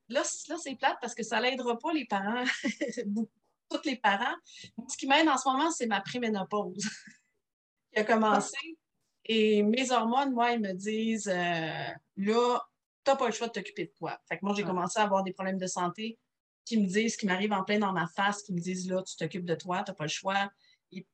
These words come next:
Speaker 1: je continue de résister, mais là, quand je résiste, euh, là, je suis malade, euh, plusieurs jours, euh, ça va pas, fait que j'ai, j'ai pas le choix. Puis, puis la pré-,
Speaker 2: Mm.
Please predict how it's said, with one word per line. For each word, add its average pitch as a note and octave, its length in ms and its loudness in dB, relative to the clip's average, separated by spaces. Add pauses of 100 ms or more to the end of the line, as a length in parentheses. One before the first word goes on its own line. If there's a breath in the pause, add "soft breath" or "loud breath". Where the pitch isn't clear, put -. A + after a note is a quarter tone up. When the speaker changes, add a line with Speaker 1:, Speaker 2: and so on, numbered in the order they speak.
(240)
Speaker 1:
je - 100 0
continue A#3 360 0
de A#3+ 60 2
résister, C4 680 2
mais C4 280 0
là, B3+ 180 0
quand B3 120 2
je A#3 80 -2
résiste, A#3+ 600 0
euh, G3 180 4
là, G#3+ 220 2
je G#3+ 80 -2
suis - 140 -4
malade, G3 500 4
euh, F3 180 -2
plusieurs F3+ 400 0
jours, G3+ 440 0
euh, F#3 60 0
ça F#3 160 -2
va F3 140 0
pas, G3 120 -6
fait F#3+ 160 -4
que F#3+ 60 -6
j'ai, F3 180 0
j'ai F3+ 140 -2
pas F3 120 -2
le E3+ 40 0
choix. A3 220 -2
Puis, G3+ 320 -8 (420 soft breath)
puis G3+ 80 -8
la F#3+ 140 4
pré-, G3+ 160 4
Speaker 2:
Mm. A3 180 2